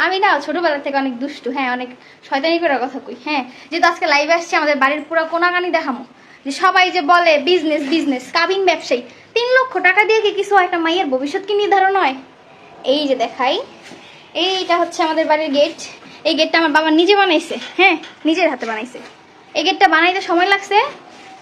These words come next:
পনেরো থেকে বিশ দিন। আমাদের বাবা, আমার বাবা হচ্ছে কি গ্যালেন্ডার মেশিন, মানে, এই রড কাটার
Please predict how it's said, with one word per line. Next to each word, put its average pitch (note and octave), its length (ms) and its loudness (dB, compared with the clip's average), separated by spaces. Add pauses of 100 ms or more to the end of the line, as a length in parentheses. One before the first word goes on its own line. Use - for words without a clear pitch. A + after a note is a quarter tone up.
(340)
পনেরো A4 320 2
থেকে E4 140 -4 (100)
বিশ E4 220 0
দিন। A3+ 120 -8 (540)
আমাদের E4 260 0 (100)
বাবা, E4 240 2
আমার D#4 220 0
বাবা C#4+ 260 2
হচ্ছে C#4+ 260 -10
কি A4+ 80 4 (180)
গ্যালেন্ডার D4 400 2
মেশিন, C#4+ 380 -2
মানে, B3+ 140 -8 (800)
এই B3 120 0
রড D#4+ 200 4
কাটার F#4 200 4